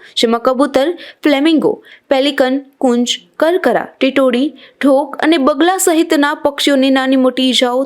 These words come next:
થતા પક્ષી પ્રેમી સંસ્થાઓ અને વન વિભાગના કર્મચારીઓએ બચાવીને સારવાર આપી હતી. અંદાજે એક દિવસમાં ત્રેપન જેટલા પક્ષીઓ ઘવાયા હતા અને તેઓને કરુણા અભિયાન અંતર્ગત સારવાર અપાઈ હતી.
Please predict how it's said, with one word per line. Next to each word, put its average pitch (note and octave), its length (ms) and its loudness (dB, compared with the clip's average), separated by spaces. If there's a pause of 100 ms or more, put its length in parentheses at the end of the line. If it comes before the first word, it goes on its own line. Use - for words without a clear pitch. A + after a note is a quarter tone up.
થતા D4 340 -2 (280)
પક્ષી C4+ 320 0
પ્રેમી C#4+ 340 0
સંસ્થાઓ C#4 640 -2
અને C#4+ 200 2
વન C4+ 240 2
વિભાગના B3+ 460 0
કર્મચારીઓએ B3 760 0 (380)
બચાવીને D4+ 720 0
સારવાર A3+ 440 0
આપી G#3+ 220 -2
હતી. A#3 260 -2 (320)
અંદાજે C4 460 2
એક C#4+ 240 0
દિવસમાં D#4 680 0
ત્રેપન E4 440 2
જેટલા D#4+ 320 0
પક્ષીઓ D#4 500 0
ઘવાયા C#4 420 0
હતા D4 300 -2
અને G#3+ 200 0
તેઓને C4 460 0
કરુણા C4+ 460 0
અભિયાન C4 420 0
અંતર્ગત B3+ 640 0
સારવાર C4 480 -2
અપાઈ C4+ 320 -2
હતી. A#3+ 200 -2